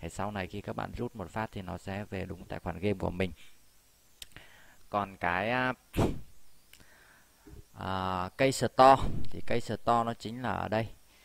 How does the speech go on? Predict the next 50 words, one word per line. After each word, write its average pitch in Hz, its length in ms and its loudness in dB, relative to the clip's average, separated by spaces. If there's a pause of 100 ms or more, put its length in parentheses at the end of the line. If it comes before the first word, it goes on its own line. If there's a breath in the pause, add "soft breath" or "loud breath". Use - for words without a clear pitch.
(200 soft breath)
Khi 123 140 -6
các 135 200 -2
bạn 113 260 2
mở 95 300 0
lên, 107 380 0
cài 104 120 2
đặt 98 240 2
lên 117 180 0
thì 113 80 -10
các 113 140 -6
bạn 104 180 -2
vào 95 200 -2
đây 107 200 0
là 101 80 -6
các 104 100 -10
bạn 95 160 -4
sẽ 104 120 -8
thấy 98 180 -4
cái 113 120 -6
mục 113 200 -8
cây 110 140 -2
store 110 400 0
và 95 100 -4
các 104 200 -10
bạn 110 160 -2
sẽ - 180 -10
open 98 400 0
ra. 104 200 -4 (560 loud breath)
Thì 98 120 -8
nó 98 120 -4
sẽ 127 140 -8
mở 95 300 -2
ra 95 140 0
cho 117 80 -4
các 123 120 -8
bạn 95 200 -4
cái 104 200 -6
mục 113 240 -6 (100)
cây 107 140 -4
store 107 400 0
này. 95 180 -4 (540 soft breath)
Thì 95 100 -6
các - 200 -2
bạn, 90 260 2
à, 98 320 -2
mở 98 260 -2
vào 98 140 0
đây 117 140 0
thì, 104 160 -4
à, 92 400 -2